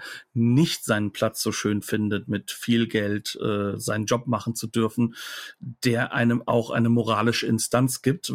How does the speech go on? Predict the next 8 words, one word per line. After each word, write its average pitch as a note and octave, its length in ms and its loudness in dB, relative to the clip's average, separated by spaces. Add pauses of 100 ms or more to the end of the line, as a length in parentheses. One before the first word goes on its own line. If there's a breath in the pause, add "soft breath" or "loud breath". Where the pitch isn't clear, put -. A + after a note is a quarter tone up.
weil A2 420 2
moralisch A2+ 600 0
ist - 200 -4
nicht C3 240 0
das, A#2+ 200 0
was A#2 140 -2
er G2+ 100 0
tut, C3 360 2